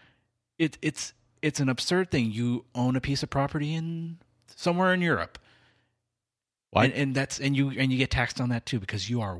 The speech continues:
Speaker 1: wealthy, sir.
Speaker 2: I think about, so athletes and musicians kinda have the same issue where you have to pay income tax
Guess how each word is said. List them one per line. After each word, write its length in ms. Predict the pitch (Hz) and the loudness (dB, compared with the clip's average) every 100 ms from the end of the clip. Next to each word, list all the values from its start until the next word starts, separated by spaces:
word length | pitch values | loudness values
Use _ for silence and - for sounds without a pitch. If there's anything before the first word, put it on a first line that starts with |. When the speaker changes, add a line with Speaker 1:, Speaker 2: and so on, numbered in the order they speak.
| 82 | -10
Speaker 1:
wealthy, 500 | 82 95 101 - 87 82 | -6 -6 -6 -10 -12 -8
sir. 220 | - - - _ _ _ _ _ | -8 -8 -18 _ _ _ _ _
Speaker 2:
I 140 | 117 143 | 4 4
think 200 | - 101 | 4 2
about, 400 | 90 90 87 - - _ _ _ _ _ _ _ _ _ _ _ | 4 4 2 -4 -16 _ _ _ _ _ _ _ _ _ _ _
so 400 | - 110 101 95 - | 4 6 6 2 4
athletes 640 | 113 117 - 107 104 - - | 4 6 6 4 4 0 -4
and 460 | 92 90 87 78 - - - | 0 2 0 -4 -10 -16 -4
musicians 580 | 92 90 156 - 60 - | 0 4 4 4 -2 -4
kinda 240 | - 80 | -2 2
have 200 | 82 80 | 2 0
the 60 | 80 | 0
same 340 | - 87 82 - | 0 2 0 2
issue 480 | 85 - 76 67 | 2 2 0 0
where 420 | 87 85 76 76 - - - - - _ _ _ _ _ _ - | 2 4 4 0 -4 -14 -20 -20 -20 _ _ _ _ _ _ 0
you 260 | 117 151 | 6 6
have 260 | 147 147 - | 8 4 4
to 160 | - 165 | 2 4
pay 480 | 135 117 110 107 - _ _ | 6 8 8 4 0 _ _
income 440 | 123 120 - 104 95 | 2 2 4 2 4
tax 680 | 101 92 90 - - - | 4 6 4 0 -4 -4